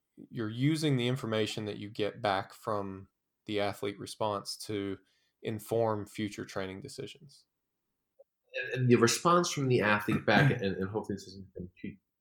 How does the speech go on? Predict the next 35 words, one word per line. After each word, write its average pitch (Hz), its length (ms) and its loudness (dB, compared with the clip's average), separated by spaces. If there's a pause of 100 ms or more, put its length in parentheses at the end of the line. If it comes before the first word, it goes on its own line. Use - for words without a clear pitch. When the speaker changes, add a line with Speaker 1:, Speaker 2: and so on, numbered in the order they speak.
(140)
Speaker 2:
tangential, 95 420 2
'cause 95 140 -2
I 90 60 4
think 92 180 -4
defining 92 300 2
these 92 120 0
terms 90 280 -2
is - 100 -10
so 95 120 -2
important. 90 520 2 (1000)
H-, 113 260 -4
how 165 360 4
are 160 120 6
you, 131 580 4 (880)
and, 107 120 0
and 104 340 2
this 107 260 0
might, 98 240 2
it 104 80 2
might 101 160 4
not 95 140 2
even 92 180 2
matter, 95 580 2 (1000)
discerning 120 560 6
between 104 460 0
what 143 120 0
an 131 140 0
athlete 104 600 0 (300)
perhaps 107 380 0
enjoys 90 800 -2 (300)
and 95 120 0
reports 92 420 0
as 82 160 -2
feeling 139 440 -2
good 185 280 2